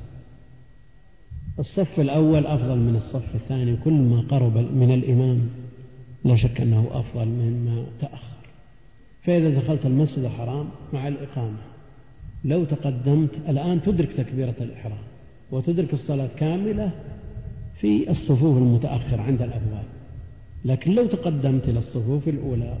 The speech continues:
قرب الإمام فاتك ركعة ركعتين، نقول: "تحصل أجر الصفوف الأولى ولا تصف الصفوف الأخيرة".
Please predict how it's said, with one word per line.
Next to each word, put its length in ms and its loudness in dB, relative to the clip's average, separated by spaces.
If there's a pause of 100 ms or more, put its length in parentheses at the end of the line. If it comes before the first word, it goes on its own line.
قرب 200 -2
الإمام 560 -2 (520)
فاتك 340 -4
ركعة 440 -2
ركعتين، 540 -8 (1160)
نقول: 460 2
"تحصل 720 -2 (680)
أجر 320 2 (220)
الصفوف 560 -4
الأولى 540 -6
ولا 180 -4
تصف 340 -6
الصفوف 380 0
الأخيرة". 420 -4